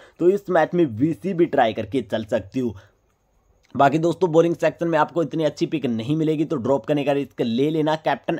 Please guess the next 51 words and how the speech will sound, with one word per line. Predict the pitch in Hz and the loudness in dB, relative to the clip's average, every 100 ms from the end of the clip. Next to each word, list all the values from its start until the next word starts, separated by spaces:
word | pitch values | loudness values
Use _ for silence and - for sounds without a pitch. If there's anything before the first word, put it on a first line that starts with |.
| 147 | -4
and | 139 | -4
वाइस | 107 127 - | -2 -4 -2
कैप्टन | 151 127 160 | -2 -2 -6
की | 160 | -6
बात | 123 117 120 | -2 -2 -2
की | - | -6
जाए | 131 156 - - _ | -2 -2 -2 -12 _
तो | 156 | -6
दोस्तों, | 135 170 - 202 | -4 -4 2 0
उससे | 190 202 | 2 -2
पहले | 202 190 180 | 2 2 2
अगर | 165 | 4
आपने | 165 160 165 | 4 2 0
अभी | 151 | -2
तक | 156 151 | -2 0
हमारे | 139 135 131 | -2 0 -2
Telegram | 120 117 131 156 147 | -2 0 0 0 -2
चैनल | 151 143 135 | -2 -2 -2
को | 165 | -4
ज्वाइन | 117 95 135 147 | -4 -2 0 0
नहीं | 127 120 147 | 0 -2 -4
किया | 143 143 | 0 -2
है, | |
तो | 131 120 | -2 -4
Telegram | 107 110 127 135 147 | -4 -2 0 0 -2
चैनल | - 143 139 | -4 -2 -2
को | 139 139 | -4 -6
जरूर | 98 120 160 | -4 -2 -2
से | - 175 | 0 -2
ज्वाइन | 156 165 165 | 0 -2 0
कर | 160 | 0
लेना। | 160 165 160 | 0 -2 -2
Telegram | 151 147 147 151 147 | -2 0 0 0 -2
चैनल | - 143 139 | -2 -2 -2
के | - 147 | -2 -6
दो | 98 92 151 - | -4 -2 -2 0
इंपॉर्टेंट | 147 135 127 131 | -4 -2 -2 -2
लिंक | 113 120 113 - - _ - | -4 -4 -4 -8 -20 _ -2
आपको | 123 143 - 156 | 2 2 0 -2
वीडियो | 98 143 170 185 | 0 0 4 4
के | 170 | 4
डिस्क्रिप्शन | 139 131 135 123 - | 0 -4 -4 -4 -4
में | 196 226 | -2 2
मिल | 160 | 2
जाएंगे। | 120 127 135 139 - | 2 0 0 -2 -2
फाइनल | 143 143 147 135 | -2 0 -2 0
टीम, | 143 156 151 - | 0 0 -2 -4
फाइनल | 135 139 131 | -2 -2 -4
सजेशन, | - 117 123 165 156 | -6 -6 -6 -6 -4
पिच | 170 147 151 | -4 -2 -4
रिपोर्ट, | 143 156 | -4 -4